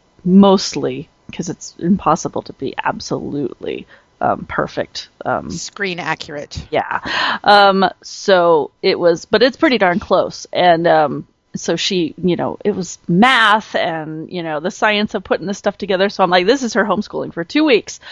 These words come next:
Speaker 1: She
Speaker 2: Mm-hmm.
Speaker 1: was putting this thing together. Oh my goodness. It's awesome. I will definitely post pictures of it on, at least one picture of it on our show notes because it turned out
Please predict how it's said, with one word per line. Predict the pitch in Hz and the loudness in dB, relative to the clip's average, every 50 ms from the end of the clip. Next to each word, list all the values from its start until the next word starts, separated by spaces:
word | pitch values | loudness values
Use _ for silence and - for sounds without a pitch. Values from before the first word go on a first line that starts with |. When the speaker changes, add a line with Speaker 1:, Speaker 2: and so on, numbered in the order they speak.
| - - - - | -18 -18 -14 -8
Speaker 1:
She | 208 247 285 262 | -4 -2 0 2
Speaker 2:
Mm-hmm. | 254 | 2
Speaker 1:
was | 247 247 - | 2 0 0
putting | - 262 - - 202 | 0 0 0 2 2
this | 196 196 - | 0 0 0
thing | - 208 190 185 175 | -2 -2 0 0 -2
together. | 175 175 220 285 277 269 247 262 254 247 240 - - - - - - - - - _ - | -2 0 2 4 4 4 4 4 4 4 2 0 -4 -20 -20 -20 -20 -20 -20 -18 _ 0
Oh | 196 208 214 220 220 214 208 | 4 6 6 8 8 6 4
my | 185 175 175 170 | 4 0 -2 -2
goodness. | 160 190 185 165 160 170 - - - | -2 -2 -2 -2 -4 -4 -6 -4 -2
It's | 220 208 - - | -2 -2 0 2
awesome. | - 180 180 - - 165 165 | 2 2 2 0 -2 -2 0
I | 165 165 | 0 0
will | 175 175 165 180 | 0 0 -2 -2
definitely | 180 180 170 170 - - 160 160 160 - | -2 -2 -2 -2 -2 -6 -8 -8 -8 -8
post | - - 156 156 - _ | -8 -8 -8 -8 -8 _
pictures | - 170 - - - - 147 151 151 - - - _ - | -16 -14 -12 -12 -12 -10 -8 -10 -10 -10 -14 -14 _ -12
of | 156 160 - | -10 -6 -6
it | 123 92 - - - - - _ - | -6 -6 -8 -12 -20 -20 -18 _ -6
on, | - 143 143 139 156 156 156 - - - - | -4 -2 -2 -2 -4 -4 -8 -8 -12 -10 -8
at | 185 175 160 | -8 -6 -4
least | 170 170 - - - - | -4 -6 -6 -6 -10 -8
one | 151 151 | -8 -8
picture | 147 - 151 - - 156 147 | -8 -10 -12 -10 -8 -6 -6
of | 135 113 - | -6 -6 -6
it | 156 | -6
on | 139 123 123 | -6 -6 -6
our | 123 - 139 165 165 _ _ _ _ - | -6 -6 -6 -6 -8 _ _ _ _ -8
show | - - - - 196 | -4 0 2 2 4
notes | 175 170 143 - - | 4 2 2 0 -2
because | - 175 - 175 160 147 - - - - _ - | -6 -6 -4 -2 -4 -4 -4 -8 -16 -12 _ -2
it | 202 202 - | -2 0 0
turned | - 226 196 180 | 0 0 2 4
out | 170 156 - | 4 2 0